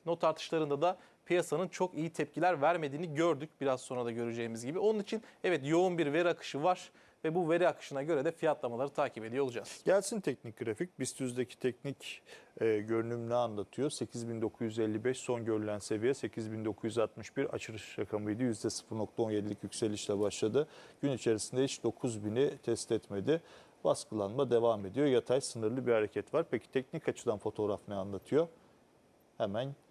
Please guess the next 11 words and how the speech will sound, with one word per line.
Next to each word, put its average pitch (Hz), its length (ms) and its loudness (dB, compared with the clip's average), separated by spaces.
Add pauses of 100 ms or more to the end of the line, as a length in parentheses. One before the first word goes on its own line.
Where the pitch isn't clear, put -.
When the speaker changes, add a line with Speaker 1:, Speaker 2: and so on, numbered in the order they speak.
(400)
Speaker 2:
konuşalım. 95 440 -2 (460)
Speaker 1:
Evet, 170 200 4
isterseniz 190 460 2
ayakta 185 320 4
anlatayım 196 360 2
Speaker 2:
Tabii, 147 100 4
tabii, 151 120 6
Speaker 1:
göstererek 143 240 4
Speaker 2:
lütfen. 107 180 -4
Speaker 1:
seyircilerimize 127 800 0
de. 190 120 0